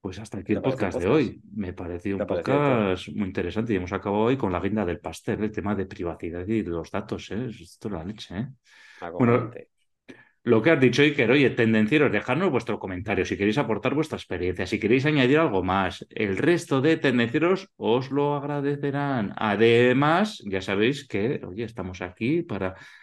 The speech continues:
Speaker 1: ofreceros información, etcétera, para entreteneros un rato y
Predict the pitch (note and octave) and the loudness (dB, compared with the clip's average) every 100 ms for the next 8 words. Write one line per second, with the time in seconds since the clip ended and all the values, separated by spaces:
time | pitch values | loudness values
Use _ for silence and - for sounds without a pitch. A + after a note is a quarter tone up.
0 | - - G2+ G#2 F#2+ - G#2+ A#2+ C3 C3 | -20 -6 -4 -2 -2 2 4 4 2 0
1 | G2 F#2+ F#2 F2+ A2+ A#2+ B2 B2+ B2+ B2+ | -6 -6 -8 -6 0 2 4 2 0 -4
2 | F#2+ A#2+ A#2 C3 C#3 C#3 - - G2 F#2 | -2 -2 0 2 0 -2 -10 -4 -4 0
3 | G2+ G2+ G2+ A2 A2 G#2 G2 A2+ A#2 C#3+ | 0 2 4 4 2 0 0 0 2 2
4 | C#3+ C#3+ - _ C3 C#3+ F3 - | 2 -2 -14 _ 0 2 2 0